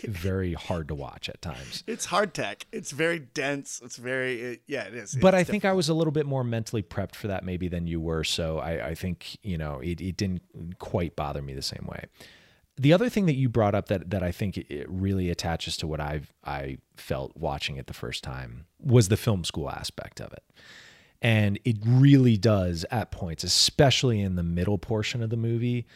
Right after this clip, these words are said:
Speaker 1: start to feel like, okay, this is just film school snobbery bullshit. Like, you, like,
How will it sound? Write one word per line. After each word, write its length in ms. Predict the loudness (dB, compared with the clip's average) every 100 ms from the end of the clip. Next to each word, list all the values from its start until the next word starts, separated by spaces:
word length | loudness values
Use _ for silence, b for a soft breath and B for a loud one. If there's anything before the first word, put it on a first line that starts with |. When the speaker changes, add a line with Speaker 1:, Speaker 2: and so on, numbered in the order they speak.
| B B
Speaker 1:
start 300 | -2 -2 -2
to 60 |
feel 260 | -6 -2 -2
like, 360 | 0 -2 -4 -12 _ _ _ 0
okay, 340 | 0 0 -6
this 240 | -2 0 0
is 100 | -2
just 280 | -4 -6
film 320 | -6 -4 -4 -4
school 260 | -4 -4
snobbery 560 | -4 -4 -6 -4 -6 -6
bullshit. 580 | -8 -8 -6 -8 -8 -16 _
Like, 320 | -6 -6 -6
you, 220 | 0 0 0
like, 320 | 0 0